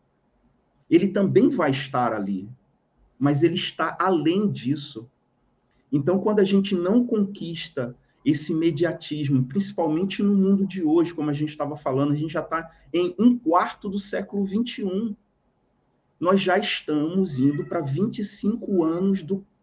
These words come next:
século vinte e um. E a gente ainda nesse consumismo, nesse imediatismo,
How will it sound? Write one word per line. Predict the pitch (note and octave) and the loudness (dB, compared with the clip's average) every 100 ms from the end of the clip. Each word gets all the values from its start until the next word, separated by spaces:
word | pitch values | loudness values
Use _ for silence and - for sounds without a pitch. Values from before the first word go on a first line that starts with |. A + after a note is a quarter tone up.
| _ | _
século | - - F3+ - G3 | -10 -4 -4 -2 -2
vinte | E3 C#3+ A3 B3 - A#3+ | -2 -2 0 0 0 -4
e | |
um. | G3+ F#3+ C4 - _ _ _ _ _ _ _ _ _ _ _ - - - | -4 -2 -2 -4 _ _ _ _ _ _ _ _ _ _ _ -20 -16 4
E | G3+ | 6
a | |
gente | G3+ G3 G#3+ - | 6 4 0 0
ainda | G3+ E3+ F3+ G3+ A3 A3+ - | -2 0 0 0 0 -4 -4
nesse | D#3 F3+ - - | 2 2 2 -4
consumismo, | G#3+ A#3+ - G#3+ F#3+ F#3 F#3+ F3+ | -2 -2 0 0 0 -2 -4 -2
nesse | E3+ F3 - | -2 -2 -4
imediatismo, | E3 E3+ F#3+ G#3+ G3+ - F3 E3+ E3+ F3 | -2 -2 0 -4 -4 -8 -8 -8 -8 -10